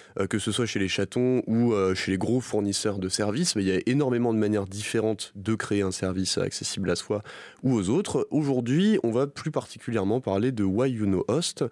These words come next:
euh, un logiciel qui vise à rendre l'auto-hébergement plus accessible, et c'est justement ce logiciel sur lequel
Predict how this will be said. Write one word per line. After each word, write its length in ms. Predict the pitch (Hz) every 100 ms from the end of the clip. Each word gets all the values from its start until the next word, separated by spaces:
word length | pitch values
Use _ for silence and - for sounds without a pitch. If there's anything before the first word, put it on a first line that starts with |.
| - - - -
euh, 200 | 98 95
un 40 |
logiciel 420 | 95 90 80 143
qui 160 | 139 -
vise 320 | 95 113 139
à 100 | -
rendre 220 | 95 117 131
l'auto-hébergement 800 | 107 - 139 101 95 92 113
plus 380 | 143 - 165 165
accessible, 500 | 107 - 147 - 190 -
et 80 | 107
c'est 140 | 160
justement 400 | 147 160 110 113
ce 120 | -
logiciel 480 | 101 90 85 131 175 - -
sur 240 | - - 151
lequel 380 | 95 117 147